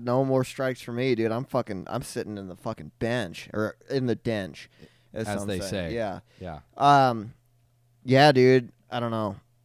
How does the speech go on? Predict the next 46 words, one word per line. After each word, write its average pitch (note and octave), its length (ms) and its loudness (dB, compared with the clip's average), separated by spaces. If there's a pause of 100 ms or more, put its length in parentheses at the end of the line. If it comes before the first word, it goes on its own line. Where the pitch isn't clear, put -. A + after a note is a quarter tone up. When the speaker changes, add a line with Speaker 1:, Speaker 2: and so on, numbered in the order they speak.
(180)
Speaker 1:
He'd B2 140 -8
probably B2 240 -2
be G#2+ 120 -8
pissed A#2 300 -8
that A2 100 -10
I G#2+ 60 -6
didn't G#2 160 -12
even G#2 160 -12
know G#2 140 -8
what G2 100 -6
Ash G2+ 280 -10
Wednesday G#2+ 300 -10
was. F#2+ 180 -8
He'd G2 120 -14
probably A2 220 -8
take G#2 200 -10
me F#2 100 -10
outside G2+ 360 -10
and G2 100 -16
fucking G2+ 300 -16
cut - 240 -18
me G#2 120 -14
up, - 120 -18 (120)
cut - 140 -16
my D2 80 -16
head G2+ 160 -12
off E2+ 200 -10
with - 100 -18
a - 40 -16
hatchet. F#2 460 -14 (560)
Speaker 2:
Yeah, G#2 120 -14 (160)
and G#2 160 -10
then G2+ 80 -6
he'd F#2 160 -6
use F2+ 220 -6
your E2+ 100 -4
blood E2 400 -4
for, E2 340 -6 (1400)
for F#2+ 120 -12
the E2+ 80 -10
cross E2 360 -10
on E2 80 -10
his D2+ 120 -14
forehead E2 400 -10
tomorrow. E2 360 -6
Speaker 1:
Yeah, A2+ 280 -8